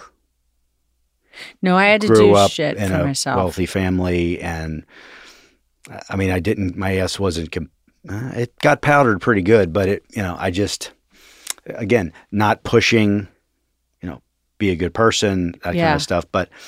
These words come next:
Speaker 2: I was the baby too, and
Speaker 1: Yeah.
Speaker 2: I, and I played that card hard.
Speaker 1: Right.
Speaker 2: But I didn't ever have to do anything. Never worked in high school. Worked in the summers. Worked, worked in the summers in high school,
Speaker 1: Yeah.
Speaker 2: summers in college.
Speaker 1: No,
Speaker 2: But
Speaker 1: no.
Speaker 2: a-, at a family business where I could take
Speaker 1: Right, you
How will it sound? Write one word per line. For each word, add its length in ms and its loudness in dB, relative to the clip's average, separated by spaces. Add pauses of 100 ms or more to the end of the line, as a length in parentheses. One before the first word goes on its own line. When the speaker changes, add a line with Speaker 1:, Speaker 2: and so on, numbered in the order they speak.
(140)
Speaker 2:
I 60 0
was 160 0
the 80 -2
baby 320 2
too, 320 0 (300)
and 160 0
Speaker 1:
Yeah. 160 4
Speaker 2:
I, 60 0
and 180 -6
I 100 -2
played 340 -4
that 180 -4
card 460 -6 (180)
hard. 560 -8 (520)
Speaker 1:
Right. 240 -2
Speaker 2:
But 140 -4
I 100 -2
didn't 680 -4
ever 420 -8 (340)
have 140 -4
to 120 -10
do 120 -2
anything. 380 -8
Never 220 -6
worked 240 -6
in 60 -8
high 120 -8
school. 400 -8 (320)
Worked 300 -6
in 80 -8
the 100 -6
summers. 640 -2 (180)
Worked, 200 6
worked 480 4
in 80 4
the 80 4
summers 400 4
in 80 0
high 140 2
school, 180 -2
Speaker 1:
Yeah. 140 2
Speaker 2:
summers 280 4
in 120 0
college. 320 4 (120)
Speaker 1:
No, 240 2 (140)
Speaker 2:
But 140 4
Speaker 1:
no. 340 4
Speaker 2:
a-, 240 0
at 140 4
a 60 2
family 340 4
business 420 2
where 160 2
I 80 4
could 200 -4
take 60 2
Speaker 1:
Right, 160 4
you 60 2